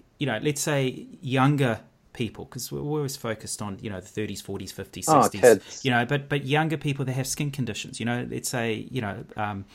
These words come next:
Speaker 1: lots of pimples and things like that. And,
Speaker 2: Oh, yeah.
Speaker 1: and that's, you know, and, and when you make them aware and say, "Well, actually, you can control some of that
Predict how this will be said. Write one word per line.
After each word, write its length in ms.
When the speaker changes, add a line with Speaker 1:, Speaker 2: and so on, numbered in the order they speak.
Speaker 1:
lots 140
of 60
pimples 480
and 80
things 220
like 160
that. 200
And, 120
Speaker 2:
Oh, 140
yeah. 200
Speaker 1:
and 160
that's, 400
you 140
know, 260
and, 200
and 180
when 100
you 100
make 260
them 140
aware 360
and 100
say, 180
"Well, 220
actually, 300
you 140
can 180
control 640
some 420
of 200
that 380